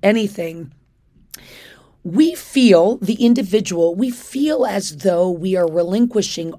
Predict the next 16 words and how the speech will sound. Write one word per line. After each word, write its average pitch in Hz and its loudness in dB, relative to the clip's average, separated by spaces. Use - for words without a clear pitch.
all 262 2
of 208 0
our 170 -4
control 175 -2
to - -12
the 156 -10
medical 160 -10
community. 156 -12
And 226 2
in 240 6
many 285 2
cases, 180 -4
that 269 0
may 233 2
seem 202 0
hopeless 185 -2